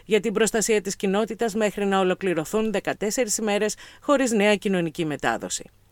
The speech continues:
Στο μέτωπο της πυρκαγιάς που μένεται ανεξέλεγκτη στο Γούρολου,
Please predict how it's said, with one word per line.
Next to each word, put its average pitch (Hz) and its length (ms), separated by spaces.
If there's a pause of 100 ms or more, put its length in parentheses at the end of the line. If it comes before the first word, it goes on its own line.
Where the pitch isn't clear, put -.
(500)
Στο 262 200
μέτωπο 277 440
της 285 240
πυρκαγιάς 214 580
που 208 100
μένεται 202 340
ανεξέλεγκτη 196 760
στο 180 380
Γούρολου, 254 540